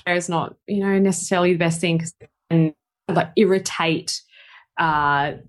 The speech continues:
the hair follicle when it's removed, either by shaving, using creams or waxing as well.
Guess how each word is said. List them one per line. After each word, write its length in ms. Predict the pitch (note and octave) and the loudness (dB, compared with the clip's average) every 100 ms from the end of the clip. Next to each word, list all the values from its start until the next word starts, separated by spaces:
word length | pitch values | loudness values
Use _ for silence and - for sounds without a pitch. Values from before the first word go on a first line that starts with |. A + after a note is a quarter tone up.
| - | -20
the 520 | D#3+ E3+ E3 D#3+ F3 | -4 0 2 0 -2
hair 280 | - E3+ E3 | -4 -2 0
follicle 440 | E3+ F3+ G3+ A#3+ | 2 0 2 2
when 120 | G#3 | 2
it's 200 | F3+ - | -2 -2
removed, 360 | E3+ E3+ E3+ E3 | 0 2 2 2
either 260 | D#3+ D#3+ | 0 2
by 160 | D#3 C#3+ | 0 0
shaving, 720 | C#3+ - D#3 D#3 D#3 D3+ D3+ | -2 -2 0 0 -2 -4 -6
using 340 | - D3 D3 C#3+ | -6 -6 -6 -8
creams 640 | C#3+ D#3 D3+ D3 D3 E3+ | -6 -4 -2 -2 -2 -2
or 160 | - C#3 | -2 0
waxing 500 | D3 - - E3+ D#3+ | 0 -2 -4 -2 0
as 140 | D#3+ | 0
well. 400 | D#3 C#3+ B3 G#4 | 0 0 0 -4